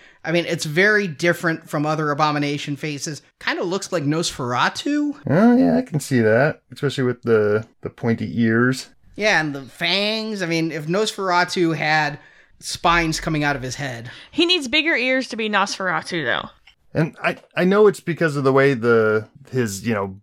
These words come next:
Speaker 2: back is kinda hunched and everything and where his, his neck comes out, but, like, just the headpiece itself is weird. It's really thin.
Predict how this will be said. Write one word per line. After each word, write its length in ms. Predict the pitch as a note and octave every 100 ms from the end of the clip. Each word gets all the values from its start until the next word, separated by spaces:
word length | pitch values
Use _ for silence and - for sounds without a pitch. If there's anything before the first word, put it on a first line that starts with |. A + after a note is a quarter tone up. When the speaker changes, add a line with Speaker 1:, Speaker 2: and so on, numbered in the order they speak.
| _
Speaker 2:
back 340 | A2 G#2 G#2+ G#2+
is 100 | -
kinda 280 | A2+ G#2+
hunched 340 | G2 A#2 A2+ -
and 100 | A2+
everything 380 | A2 A2+ A#2 G#2+
and 100 | G#2+
where 200 | A2+ G#2
his, 220 | G2 -
his 200 | C#3+ G2+
neck 300 | G#2+ A2 -
comes 260 | B2 G2+ G2
out, 240 | G2+ G2
but, 120 | G#2+
like, 300 | G2+ G#2 G#2+
just 320 | A2 F3+ - -
the 80 |
headpiece 520 | G#2+ B2+ C3 D3+ C#3 -
itself 560 | - - G#2 A#2+ -
is 220 | G#2+ F#2+
weird. 400 | F#2 G#2+ A2 F#2
It's 200 | F2+ -
really 540 | A2+ A#2 E3 E3 C3+ -
thin. 500 | - B2 A#2 F#2+ F2